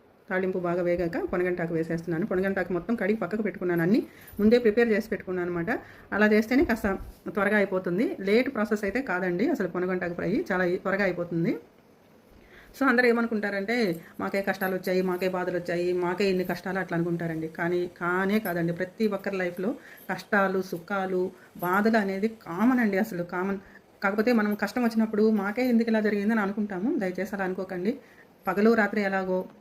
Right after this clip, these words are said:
సూర్యుడు చంద్రుడు ఎలాగో, మన జీవితంలో కూడా కష్టాలు నష్టాలు అంతేనండి. అది కూడా చూడండి, మెంతాకు వేసేసాను. ఇప్పుడు పొనగంటాకు వేసాక మెంతాకు వేసాను. దయచేసి ఎవరు డిప్రెషన్లోకి వెళ్ళకండి. ఎందుకంటే లైఫ్ అనేది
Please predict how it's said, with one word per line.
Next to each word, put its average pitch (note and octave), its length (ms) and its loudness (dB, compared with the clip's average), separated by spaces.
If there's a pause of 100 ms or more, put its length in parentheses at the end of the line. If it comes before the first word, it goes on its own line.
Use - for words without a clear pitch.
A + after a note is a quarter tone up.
సూర్యుడు G#3 280 4 (100)
చంద్రుడు G3 200 -2
ఎలాగో, F3+ 460 -6 (300)
మన F#3 120 0
జీవితంలో F#3 440 -2
కూడా F#3 200 -4
కష్టాలు F#3 480 -4
నష్టాలు F3 340 -4
అంతేనండి. E3+ 540 0 (200)
అది F3+ 100 -6
కూడా F3 160 -4
చూడండి, F3+ 240 0
మెంతాకు F#3 400 0
వేసేసాను. F3 440 -4
ఇప్పుడు G#3+ 260 -2 (480)
పొనగంటాకు F#3+ 420 0
వేసాక F3+ 220 -6 (160)
మెంతాకు F#3 380 0
వేసాను. E3+ 360 0 (2000)
దయచేసి F#3+ 440 2
ఎవరు F#3+ 260 2
డిప్రెషన్లోకి G3 580 0
వెళ్ళకండి. F3+ 480 -2 (480)
ఎందుకంటే F#3+ 460 0
లైఫ్ F#3+ 260 2
అనేది F#3 400 -2